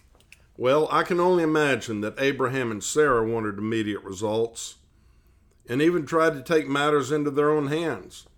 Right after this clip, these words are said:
because they did not trust God. They waited for twenty-five years before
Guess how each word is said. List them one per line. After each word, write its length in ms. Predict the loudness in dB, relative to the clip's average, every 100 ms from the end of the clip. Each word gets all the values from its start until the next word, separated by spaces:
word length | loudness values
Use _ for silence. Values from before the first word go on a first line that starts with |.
| _ -18
because 320 | -8 -6 -2
they 160 | 0 0
did 180 | 0 -2
not 300 | -4 -6 -6
trust 400 | -4 -4 -4 -6
God. 480 | -4 -4 -6 -14 _ _ _ _ _ _ _ _ _ _
They 160 | -2 2
waited 460 | 4 6 4 2 -2
for 140 | -8
twenty-five 1000 | -8 -4 -2 -2 -2 -4 -2 0 0 0
years 680 | 0 0 0 -2 -12 -20 -20 -20 -20 -20 _ _ _ -4
before 760 | -4 0 2 4 4 2 -4